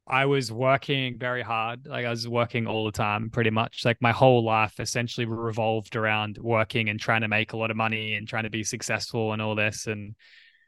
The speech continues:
I wasn't crushing it. I wasn't mega successful, but I was, you know, independent and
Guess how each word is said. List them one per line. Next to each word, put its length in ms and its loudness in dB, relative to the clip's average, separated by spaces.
I 140 6
wasn't 580 6
crushing 640 -2
it. 280 0
I 120 -2
wasn't 460 0
mega 340 2
successful, 760 0
but 160 2
I 200 2
was, 540 0
you 180 -4
know, 280 0
independent 1000 2
and 460 -2